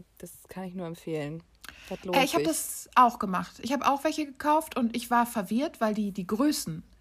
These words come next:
Speaker 2: vorher standen da Zahlen und ich dachte, ja, jetzt weiß nicht, was ich, äh, ich dachte,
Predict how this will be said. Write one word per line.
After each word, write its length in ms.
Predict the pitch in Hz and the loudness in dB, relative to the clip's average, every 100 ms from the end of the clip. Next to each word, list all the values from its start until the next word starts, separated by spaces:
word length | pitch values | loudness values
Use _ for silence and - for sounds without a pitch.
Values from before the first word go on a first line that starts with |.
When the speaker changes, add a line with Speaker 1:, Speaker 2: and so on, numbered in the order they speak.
| - | -12
Speaker 2:
vorher 300 | - 240 247 | 0 2 2
standen 280 | - 214 196 | 0 -2 -2
da 160 | 170 - | -4 -2
Zahlen 480 | - 226 247 285 381 427 _ | 4 8 8 6 -2 -12 _
und 160 | 226 220 | 4 4
ich 160 | 233 | 4
dachte, 520 | 247 240 - 233 233 226 - - - - - - - - - - - - - - - - - - - - - - - - - - - - - - - - | 2 0 0 0 0 -4 -16 -20 -20 -20 -20 -20 -20 -20 -20 -20 -20 -20 -20 -20 -20 -18 -18 -16 -16 -16 -16 -16 -16 -16 -18 -18 -16 -18 -20 -20 -16 -8
ja, 100 | 185 - - - - _ _ - - - _ _ _ _ _ - 165 - | -8 -8 -20 -20 -20 _ _ -20 -20 -20 _ _ _ _ _ -16 -14 -12
jetzt 160 | 160 - | -14 -12
weiß 120 | 165 | -8
nicht, 160 | 175 165 | -8 -8
was 140 | 170 | -12
ich, 80 | - - - - | -14 -16 -6 6
äh, 280 | 226 226 220 | 10 10 8
ich 120 | 240 | 2
dachte, 460 | 262 277 269 247 | 0 2 4 2